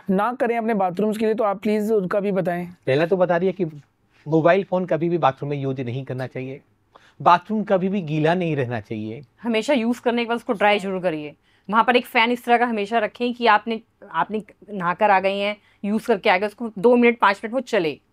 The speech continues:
Speaker 1: वाइपर चला दिया और उसके बाद वो कर
Speaker 3: हम्म।
Speaker 1: ओके।
Speaker 2: बाथरूम साफ सुथरा, क्लीन होना चाहिए, पॉट क्लीन होना चाहिए।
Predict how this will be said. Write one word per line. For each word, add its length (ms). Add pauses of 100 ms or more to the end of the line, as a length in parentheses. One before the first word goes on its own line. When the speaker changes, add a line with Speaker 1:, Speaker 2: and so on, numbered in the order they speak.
Speaker 1:
वाइपर 280
चला 240
दिया 180
और 60
उसके 180
बाद 140
वो 60
कर 180
Speaker 3:
हम्म। 140
Speaker 1:
ओके। 200
Speaker 2:
बाथरूम 280
साफ 340
सुथरा, 260
क्लीन 280
होना 160
चाहिए, 220
पॉट 240
क्लीन 280
होना 200
चाहिए। 280